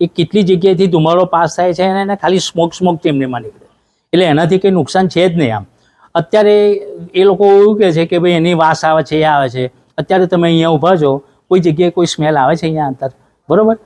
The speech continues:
એટલે અમારો સ્ટાફ અહીં પલઠીવાળી નીચે બેસીને લંચ કરે છે, હું. ખુદ કોઈ માસ્ક પહેરતો નથી આમ, કોઈ સ્મેલ નથી આવતી આમ.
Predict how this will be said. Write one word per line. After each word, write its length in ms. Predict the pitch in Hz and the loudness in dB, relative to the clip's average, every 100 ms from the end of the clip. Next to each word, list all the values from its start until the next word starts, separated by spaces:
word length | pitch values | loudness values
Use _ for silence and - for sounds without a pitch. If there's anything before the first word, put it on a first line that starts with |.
| _ - | _ -4
એટલે 120 | 220 | 0
અમારો 440 | 240 160 143 180 220 | 0 0 0 0 0
સ્ટાફ 300 | - 220 233 | 0 0 2
અહીં 280 | 240 226 165 - _ 175 | 0 0 -4 -10 _ 0
પલઠીવાળી 540 | 185 208 233 214 233 | 2 2 2 2 2
નીચે 260 | 208 165 214 | 0 0 0
બેસીને 340 | 170 240 262 | 0 0 0
લંચ 240 | 233 190 | 2 0
કરે 200 | 175 123 | -2 -4
છે, 120 | - _ _ _ _ _ - | -6 _ _ _ _ _ -4
હું. 220 | 247 269 - _ _ - | -2 -4 -10 _ _ 0
ખુદ 200 | 254 240 | 0 2
કોઈ 200 | 226 240 | 2 2
માસ્ક 340 | 185 226 - | 4 2 2
પહેરતો 260 | 262 247 247 | 0 2 2
નથી 260 | 226 170 | 2 2
આમ, 140 | 120 107 | 0 -4
કોઈ 260 | - 247 | -2 -2
સ્મેલ 300 | 233 180 233 | 0 0 2
નથી 300 | 254 220 208 | 2 2 2
આવતી 260 | 143 110 | 0 -2
આમ. 120 | 107 | -8